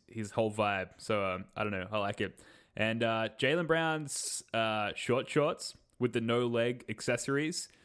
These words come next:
just sticking with the player aesthetic side of things. Very cool. Very old school. Uh, I, I, there were a couple of times where we fed him the ball in the paint, and, you know, we kind of backed a guy down and did a little turnaround thing. And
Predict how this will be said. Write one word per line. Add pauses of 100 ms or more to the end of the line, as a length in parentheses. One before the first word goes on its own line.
(160)
just
sticking
with
the
player
aesthetic
side
of
things. (360)
Very
cool.
Very
old
school. (340)
Uh,
I,
I,
there
were
a
couple
of
times
where
we
fed
him
the
ball
in
the
paint, (320)
and,
you
know,
we
kind
of
backed
a
guy
down
and
did
a
little
turnaround
thing.
And